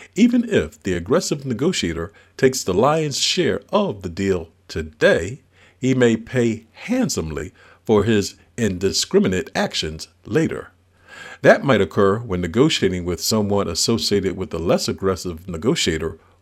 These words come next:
who wants the score evened. Integrated negotiation. Benefits. In integrated negotiations, each negotiator considers the outcome sought by the other negotiator.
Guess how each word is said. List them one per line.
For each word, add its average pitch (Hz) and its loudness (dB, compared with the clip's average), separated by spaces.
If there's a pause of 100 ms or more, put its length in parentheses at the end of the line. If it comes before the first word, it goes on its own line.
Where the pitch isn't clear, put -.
who 98 -4
wants 98 -2 (220)
the - -8
score - -2
evened. 131 -8 (1000)
Integrated 98 2 (320)
negotiation. 107 -2 (1080)
Benefits. - 2 (960)
In 120 4
integrated 175 2
negotiations, 120 0
each 190 0
negotiator 107 2
considers - 0
the - -10
outcome 135 -2
sought - -2 (120)
by 98 -2
the 113 -2
other 95 -4
negotiator. 156 -4